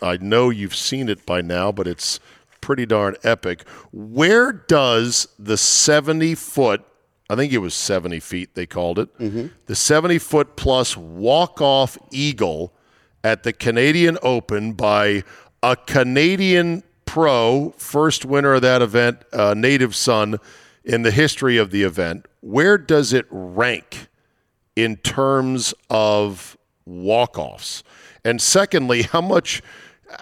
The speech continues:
Speaker 1: uh, should the, uh, Canadian Football League consider signing the security <laughs> guard who, uh, form tackled Adam Hadwin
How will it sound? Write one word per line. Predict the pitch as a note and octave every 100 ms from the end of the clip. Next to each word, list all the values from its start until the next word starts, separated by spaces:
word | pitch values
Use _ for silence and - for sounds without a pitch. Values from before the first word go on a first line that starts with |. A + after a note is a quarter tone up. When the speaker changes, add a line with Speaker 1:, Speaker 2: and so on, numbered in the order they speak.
| - - -
Speaker 1:
uh, | C#3+
should | - E3 C#3+
the, | C#3+ C#3 B2
uh, | - B2 A#2
Canadian | D3+ D3+ F3+ E3
Football | D#3+ D3+ C#3+
League | C3+ B2+
consider | A#2+ - C3
signing | A#2+ - C3+ C#3 C3
the | A2+
security | - - A#2 F3+ G3 B2+
<laughs> | A2
guard | G2 F#2 G2 G2 - - -
who, | - B2+ A#2+
uh, | A2
form | - E3 F3 G#3 G3+
tackled | - C#3 B2 C3+ B2+ -
Adam | C#3+ D3 B2
Hadwin | G2 D#3 E3+ B2 G2 C#2+